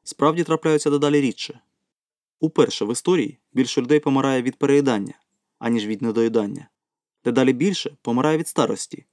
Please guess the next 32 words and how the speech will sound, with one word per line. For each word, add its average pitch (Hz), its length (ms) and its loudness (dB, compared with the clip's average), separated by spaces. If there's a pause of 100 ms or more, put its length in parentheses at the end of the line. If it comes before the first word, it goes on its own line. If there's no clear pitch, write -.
(260)
аніж 120 300 -2
від 113 260 -2
інфекційних 131 500 -4
хвороб. 120 340 0 (380)
І 120 100 -4
дедалі 113 320 2
більше 131 420 0 (360)
через - 240 -4
самогубство, 123 640 -4 (320)
аніж 120 280 0
від 110 100 -2
дій 107 120 -4
солдатів, 110 500 -2
терористів 110 520 -2
і 107 80 -6
злочинців 147 640 -4
разом 117 280 -2
узятих. - 500 -10 (880)
На 139 100 0
початку 165 340 -2
двадцять 143 400 0
першого 139 340 2
століття 131 500 -4 (460)
пересічний 139 540 0
індивід 131 460 -2 (540)
з 117 80 -8
більшою 139 420 2
ймовірністю 127 540 0
помре 135 260 2
від 123 80 -2
страв 127 220 0
Макдональдса, 120 560 0